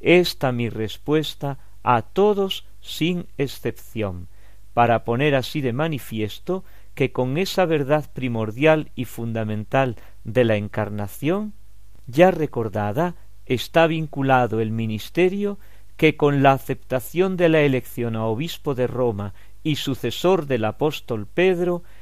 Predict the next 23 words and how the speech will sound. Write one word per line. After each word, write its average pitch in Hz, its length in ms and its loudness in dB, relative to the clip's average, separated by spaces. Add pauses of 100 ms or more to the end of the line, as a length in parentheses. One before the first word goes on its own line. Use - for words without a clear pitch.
(100)
se - 320 4
ha 165 100 8
convertido 135 800 -2
en 113 180 -2
mi 117 120 -2
deber 123 420 2 (100)
específico 160 1120 -4 (360)
en 135 220 4
su 120 240 -2
misma 139 400 -2
cátedra, 95 600 -6 (360)
confesar 151 1080 4 (420)
a 110 240 2
Cristo". - 600 -2 (560)
En 135 200 6
obediencia 170 920 2 (100)
de 101 240 -2
fe, 101 400 -4 (420)
dice 104 400 -6
el 87 140 -6
Papa, 82 440 -8 (520)
en 143 260 0
obediencia 196 920 0